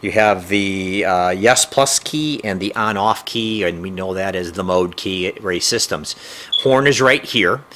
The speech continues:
So this is where you're gonna hear that loud horn. So it is very, very ear piercing, as you'll hear. Uh, to turn the unit on, you're going to hold and press the,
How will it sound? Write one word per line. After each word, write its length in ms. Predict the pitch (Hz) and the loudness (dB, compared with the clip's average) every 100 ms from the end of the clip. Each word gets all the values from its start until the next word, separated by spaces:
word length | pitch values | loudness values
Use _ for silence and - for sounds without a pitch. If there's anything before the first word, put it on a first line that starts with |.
| - - - | -20 -20 -8
So 160 | 107 | -6
this 140 | 101 101 | -4 -6
is 100 | 101 | -4
where 340 | 104 107 104 | 0 0 0
you're 200 | 101 98 | -2 -4
gonna 180 | 101 98 | -4 -6
hear 240 | 95 104 | -4 -2
that 320 | 101 104 90 | 0 -2 -4
loud 420 | 87 82 110 117 110 | -4 -2 2 2 2
horn. 460 | 131 117 95 98 | 4 2 2 -2
So 420 | - 98 95 95 | -2 0 0 -2
it 220 | 95 95 113 | -2 -2 -2
is 140 | 113 | -4
very, 300 | 90 107 113 | -2 -2 -2
very 320 | 107 110 107 - | -2 0 0 0
ear 160 | 104 | -4
piercing, 560 | 104 - 107 - 110 98 | -4 -4 -4 -2 -4 -4
as 120 | 92 | -4
you'll 140 | 104 | -2
hear. 340 | 101 110 95 - - - - - | -2 -2 -4 -4 -12 -16 -16 -4
Uh, 180 | 95 92 | 0 0
to 140 | - | 0
turn 220 | - 151 139 | 2 4 4
the 80 | |
unit 300 | 123 135 127 | 2 2 4
on, 380 | 120 127 143 151 - - | 2 2 2 -2 -8 -14
you're 100 | - | -8
going 240 | 98 110 104 | 0 2 2
to 140 | 98 | -2
hold 400 | - 120 127 127 | 0 2 2 0
and 240 | - 101 - | -4 -6 -4
press 400 | 131 117 - - | 0 0 -2 -6
the, 400 | 90 87 90 | -8 -10 -10